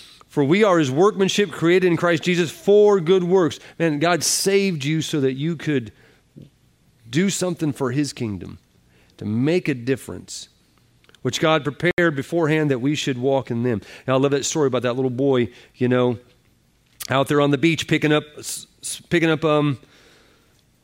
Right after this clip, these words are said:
yes,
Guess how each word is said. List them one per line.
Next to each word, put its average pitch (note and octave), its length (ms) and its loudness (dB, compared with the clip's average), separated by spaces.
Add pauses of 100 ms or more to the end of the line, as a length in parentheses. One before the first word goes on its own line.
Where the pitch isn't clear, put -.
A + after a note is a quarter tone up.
(1500)
yes, - 600 -2